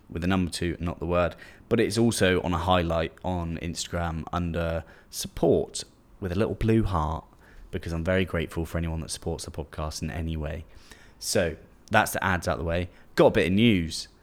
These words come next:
Um, I'm gonna narrate an audiobook. So I'm buzzing. Phil Bound, the author of Cows Can't Jump, shout out to you, you fucking legend, has asked me to be the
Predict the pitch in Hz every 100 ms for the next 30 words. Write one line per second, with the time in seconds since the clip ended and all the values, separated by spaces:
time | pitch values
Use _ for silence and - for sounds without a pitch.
0 | - - - - 95 95 98 98 - -
1 | _ - - - _ 120 139 170 165 131
2 | 110 107 95 76 98 143 120 90 82 78
3 | - - - - _ - - _ - -
4 | _ _ _ _ - - 113 104 98 98
5 | - - _ _ 110 127 117 120 104 85
6 | 80 - _ _ _ - - - 143 131
7 | 131 117 87 87 101 101 - 95 - 104
8 | 101 - 98 80 98 82 92 - - -
9 | - 107 101 - 101 87 80 - - -
10 | 104 - 95 92 92 87 - 71 85 -
11 | - - - - - 90 90 - - 101
12 | 101 - 101 95 85 - 95 92 85 -
13 | 101 95 90